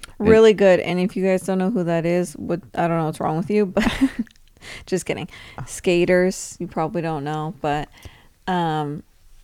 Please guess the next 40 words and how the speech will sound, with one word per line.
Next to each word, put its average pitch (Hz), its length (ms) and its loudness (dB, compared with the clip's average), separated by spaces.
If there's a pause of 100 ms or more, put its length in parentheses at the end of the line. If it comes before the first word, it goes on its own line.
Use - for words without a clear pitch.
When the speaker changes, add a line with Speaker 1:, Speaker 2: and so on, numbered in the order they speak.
(240)
Speaker 2:
big 202 240 4
deals. 180 640 2 (300)
Speaker 1:
Yeah, 311 200 -2
Speaker 2:
Big 120 240 8
Speaker 1:
that's, 127 160 4
Speaker 2:
dealios. 175 520 2
Speaker 1:
that's, 113 220 4
that's, 120 340 4
like, 156 160 4
the 110 100 2
hard 101 320 2
thing 95 200 4
is 82 160 2
because, 82 380 0
like, 78 240 2 (100)
all, 69 260 0
all 87 240 4
my, 80 440 4 (120)
like, 69 180 -2
demographic 80 720 2
and 92 100 -6
stuff 85 280 -2
is 80 160 -6
all 80 140 2
from 82 240 -2
cars. 87 500 2
Speaker 2:
Mm-hmm. 202 320 -4
Speaker 1:
So 90 120 0
anytime 92 420 2
I 82 80 2
post 85 340 0
any 85 160 2
skate - 380 0
stuff, 90 480 0 (340)
it's - 240 -4
like, 76 160 -2
"Eh, 190 300 4
whatever." 92 600 2
It 76 120 -14
doesn't, 80 400 -2